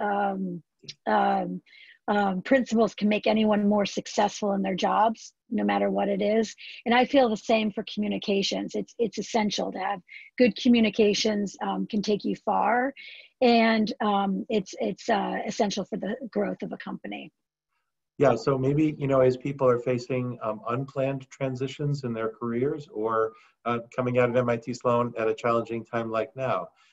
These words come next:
Speaker 2: um, I, I think of your experience in that way as a, uh, maybe, um, broadening the sense of what kinds of capabilities people really have,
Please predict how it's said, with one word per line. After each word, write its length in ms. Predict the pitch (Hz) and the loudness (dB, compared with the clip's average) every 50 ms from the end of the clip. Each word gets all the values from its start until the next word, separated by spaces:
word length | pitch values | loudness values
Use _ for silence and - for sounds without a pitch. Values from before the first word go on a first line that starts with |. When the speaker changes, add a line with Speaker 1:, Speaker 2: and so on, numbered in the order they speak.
| _ _ - 110 | _ _ -6 -4
Speaker 2:
um, 300 | 107 107 107 107 98 - 117 | -4 -4 -4 -8 -10 -12 -12
I, 220 | 113 - - 123 | -12 -10 -8 -8
I 40 | 120 | -8
think 260 | 117 - 156 156 151 - | -6 -4 -6 -6 -2 -2
of 180 | 147 127 127 - _ _ _ - | -2 -2 -4 -6 _ _ _ -8
your 240 | 120 117 131 127 | -2 0 0 0
experience 560 | 120 117 - - - 151 143 139 120 110 107 - | 0 -2 -6 -8 -4 -2 0 0 0 0 -4 -6
in 100 | 110 104 | -4 -2
that 180 | 101 101 101 - | -2 -4 -2 -2
way 260 | 107 101 104 101 98 - | -2 -2 -2 -4 -4 -6
as 200 | 107 104 98 101 | -8 -8 -6 -4
a, 240 | 110 107 104 101 101 98 _ _ _ _ _ _ _ _ _ _ 107 | -2 0 0 0 -2 -6 _ _ _ _ _ _ _ _ _ _ -10
uh, 180 | 104 101 101 101 - _ _ - | -6 -6 -6 -6 -8 _ _ -8
maybe, 420 | 113 120 123 123 127 123 120 120 - | -6 -4 -4 -2 -2 -2 -2 -2 -2
um, 220 | 110 104 104 104 | -4 -4 -4 -4
broadening 640 | 101 - 113 120 131 139 139 135 123 117 110 113 107 | 0 4 6 6 6 6 4 0 -4 -4 -4 -4 -4
the 120 | 104 107 | -4 -6
sense 320 | 110 - - 107 107 - - | -4 -4 -4 -4 -4 -6 -10
of 80 | 95 - | -6 -2
what 240 | 117 120 117 - | -2 -2 -2 -4
kinds 400 | - - 113 113 120 123 127 120 | -6 -6 -4 -2 -2 -4 -4 -6
of 120 | 131 127 - | -8 -8 -6
capabilities 760 | - 131 127 127 127 123 123 120 123 123 120 131 131 123 - | -4 -4 -2 -4 -4 -6 -6 -6 -6 -4 -6 -6 -8 -8 -10
people 280 | - 113 117 - 104 | -10 -8 -8 -8 -8
really 300 | 98 104 104 98 95 90 - | -6 -6 -6 -6 -6 -4 -2
have, 260 | 107 110 120 139 | -2 -2 -2 -4